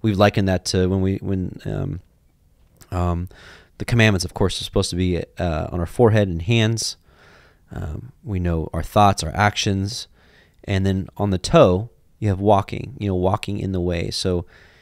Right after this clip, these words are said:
hearing the voice of Yah, you know, putting your hand to the plow as in, you know, t-, doing the work, and of course the plow and, you know, any kind of ministry work too. But, um, we know that these,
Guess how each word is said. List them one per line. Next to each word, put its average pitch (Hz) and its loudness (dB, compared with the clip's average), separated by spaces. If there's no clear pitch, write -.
hearing 139 4
the 120 0
voice 117 4
of 104 -2
Yah, 110 6
you 101 0
know, 87 0
putting 135 4
your 107 2
hand 117 2
to 98 -8
the 95 -2
plow 104 2
as 92 0
in, 87 -2
you 90 -4
know, 73 -6
t-, - -14
doing 110 4
the 101 2
work, 101 0
and 131 2
of 113 0
course - -2
the 87 -4
plow 87 -4
and, 85 -6
you - -8
know, 92 -8
any 76 -8
kind - -6
of - -6
ministry 87 -2
work 87 -8
too. 92 -6
But, 87 -10
um, - -6
we 98 0
know 90 0
that 85 -4
these, 98 -2